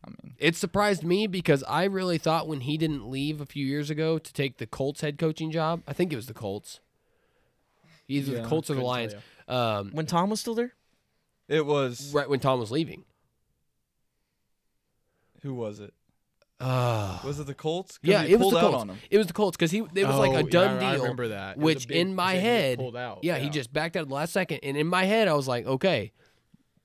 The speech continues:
Speaker 2: Bill Belichick's done in s-, a few years here, and he's gonna take that job." They told him he's gonna take that job over, and that's why he's staying. But obviously not now.
Speaker 1: Yeah, I mean,
Speaker 2: I don't know, but I don't mind the hire for the Raiders. You're
Speaker 1: yeah,
Speaker 2: the
Speaker 1: as a
Speaker 2: Raiders
Speaker 1: Raiders
Speaker 2: guy, so
Speaker 1: fan,
Speaker 2: I
Speaker 1: I
Speaker 2: don't
Speaker 1: don't
Speaker 2: know.
Speaker 1: mind it.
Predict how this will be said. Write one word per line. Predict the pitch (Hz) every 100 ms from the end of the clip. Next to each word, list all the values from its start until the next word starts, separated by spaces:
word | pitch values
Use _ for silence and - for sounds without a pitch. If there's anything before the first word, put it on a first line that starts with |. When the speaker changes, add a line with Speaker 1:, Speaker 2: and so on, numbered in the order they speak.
| -
Speaker 2:
Bill | 123 170
Belichick's | 196 226 214 156 127
done | 135 180 170
in | 123
s-, | 110 143
a | 135
few | 147
years | 175 196 190 151
here, | 127 113
and | 104 107
he's | 123 139
gonna | 156 143
take | 151 147
that | 147
job." | 143 139
They | 131
told | 151 165 170
him | 139
he's | 110 120
gonna | 127 117
take | 135 120
that | 123
job | 147 151
over, | 120 107
and | 110
that's | 113
why | 123 110
he's | 110
staying. | - 139 113 95 - _ _ _ _ _
But | 117 -
obviously | 117 143 151 156
not | 160 202 -
now. | 170 196 180
Speaker 1:
Yeah, | 123 117 113 - _
I | 123
mean, | 127 120 120 _ _ _ -
Speaker 2:
I | 127
don't | 135
know, | 208
but | 143
I | 113
don't | 156 208
mind | 151 160
the | 151
hire | 151 240
for | 285
the | 143
Raiders. | 113 101 98
You're | 127
Speaker 1:
yeah, | 127
Speaker 2:
the | 131
Speaker 1:
as |
a |
Speaker 2:
Raiders | 151 -
Speaker 1:
Raiders | 156 139
Speaker 2:
guy, | 127
so |
Speaker 1:
fan, | 135
Speaker 2:
I | 120
Speaker 1:
I |
Speaker 2:
don't | 123
Speaker 1:
don't | 131
Speaker 2:
know. | 117
Speaker 1:
mind | 104 104 110 123
it. | 127